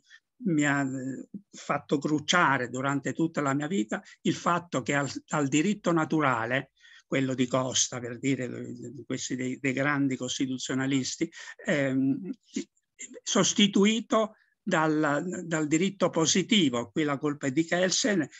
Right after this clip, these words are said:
ma si è arrivato poi addirittura al, al nichilismo giuridico,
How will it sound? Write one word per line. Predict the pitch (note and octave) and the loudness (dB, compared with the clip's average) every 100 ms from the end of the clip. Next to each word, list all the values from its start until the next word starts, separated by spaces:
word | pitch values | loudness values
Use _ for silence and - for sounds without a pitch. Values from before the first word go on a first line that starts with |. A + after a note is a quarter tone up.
| - | -10
ma | - D#3+ | -6 -4
si | - F3 | -2 0
è | |
arrivato | D3 C3+ D3 E3 E3 C3 | 2 2 0 0 -2 -2
poi | D3 D3+ | 0 0
addirittura | A#2+ C3 D#3+ E3 C#3 C3+ B2+ A#2+ | 0 -2 -2 0 0 0 0 -2
al, | C3 B2 B2+ A#2 - - - | -4 -4 -6 -8 -12 -20 -4
al | D#3+ C#3 | 0 4
nichilismo | C#3+ C#3 C#3+ E3 E3 - C3+ B2+ | 4 6 6 6 4 2 0 2
giuridico, | C#3 C3+ C#3 A2+ G#2 G#2+ | 4 4 4 0 -4 -6